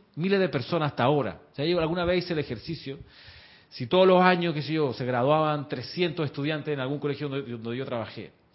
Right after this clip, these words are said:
Y si eso yo lo empecé a multiplicar, yo no sé cuánto, veinte años o más, siendo docente, ¿no? Como diecinueve, eh, o veinte.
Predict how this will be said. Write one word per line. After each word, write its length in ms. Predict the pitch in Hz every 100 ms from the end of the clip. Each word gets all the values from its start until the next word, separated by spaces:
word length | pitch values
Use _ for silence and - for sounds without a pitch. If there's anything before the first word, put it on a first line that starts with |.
| _ - - - _ -
Y 40 |
si 160 | 113 170
eso 180 | 165
yo 140 | 170 170
lo 220 | 170 165
empecé 280 | 123 131 160
a 60 |
multiplicar, 480 | 160 156 123 123 120
yo 440 | 117 160 165 160 127
no 80 | 117
sé 120 | 127
cuánto, 300 | 131 113 120
veinte 260 | 147 147
años 260 | 143 135 123
o 20 |
más, 280 | 120 120 101 -
siendo 240 | 139 135
docente, 680 | 135 117 - 127 98 - 82 _ _ -
¿no? 160 | 156
Como 160 | 131 123
diecinueve, 460 | 117 123 117 92 - _ _ _ _ _ _ _
eh, 640 | 113 113 107 101 98 92 85 90
o 100 | 104
veinte. 320 | 117 95 -